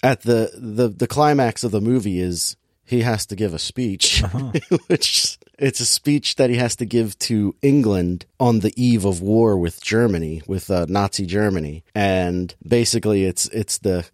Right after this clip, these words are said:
Speaker 1: "off to war now." And the people are like, "Okay, let's do it."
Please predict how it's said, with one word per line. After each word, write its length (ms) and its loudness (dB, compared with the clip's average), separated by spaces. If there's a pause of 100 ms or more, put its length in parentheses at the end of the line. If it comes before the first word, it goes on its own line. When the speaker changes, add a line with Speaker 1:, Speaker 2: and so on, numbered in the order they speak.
(100)
Speaker 1:
"off 240 0
to 80 -4
war 280 4
now." 460 0
And 180 2
the 60 0
people 380 2
are 220 4
like, 480 0
"Okay, 360 2
let's 240 0
do 240 0
it." 180 -2